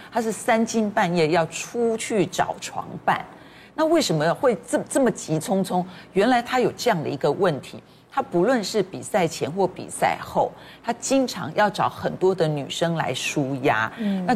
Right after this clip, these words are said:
Speaker 1: 接下来就有一些女生曾经跟他有过这样的关系的人，就讲这个故事，就是说，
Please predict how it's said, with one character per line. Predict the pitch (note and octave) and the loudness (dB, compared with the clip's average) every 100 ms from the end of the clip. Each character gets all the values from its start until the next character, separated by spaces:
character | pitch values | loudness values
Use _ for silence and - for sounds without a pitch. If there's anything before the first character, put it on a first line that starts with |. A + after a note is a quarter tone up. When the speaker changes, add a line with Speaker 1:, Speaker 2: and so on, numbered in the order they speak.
| E3+ | -2
Speaker 1:
接 | - C#4+ | 0 2
下 | C#4 | 4
来 | F#3 | 2
就 | F3+ A3 | 4 2
有 | D3+ | 2
一 | |
些 | G3+ | 2
女 | G3 F3 A#2+ | 2 0 0
生 | - E3+ F3 - | 0 0 0 -8
曾 | - E3+ | -6 -2
经 | F#3+ B3 | 2 2
跟 | A#3 A3+ | 2 0
他 | - G3+ | 2 0
有 | C#3 B2 F3+ | 0 -2 0
过 | G3 | 0
这 | D#3+ | 2
样 | F#3+ | 0
的 | C#3+ | -2
关 | C3+ D#3+ E3 | -2 -2 0
系 | E3+ | 0
的 | C3 | 0
人， | |
就 | F3 | -2
讲 | F3+ - - | -4 -4 -2
这 | F3+ | 0
个 | F3 | 2
故 | F3 D#3 | 0 -4
事， | - | -2
就 | D#3 | 0
是 | D3 | 0
说， | - | 2